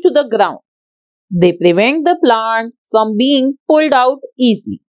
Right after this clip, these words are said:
तो सबसे इंपॉर्टेंट फंक्शन एक तो रूट्स की होती है कि वो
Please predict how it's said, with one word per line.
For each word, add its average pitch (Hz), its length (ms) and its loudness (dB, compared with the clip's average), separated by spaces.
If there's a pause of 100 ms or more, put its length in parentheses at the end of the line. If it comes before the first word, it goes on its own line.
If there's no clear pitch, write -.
(640)
तो - 60 2
सबसे 285 440 -2
इंपॉर्टेंट 330 520 0
फंक्शन 254 340 -4
एक 247 240 -2
तो 262 140 2
रूट्स 240 340 -2
की 269 60 0
होती 247 320 2
है 277 120 2
कि 294 120 -6
वो 311 140 -2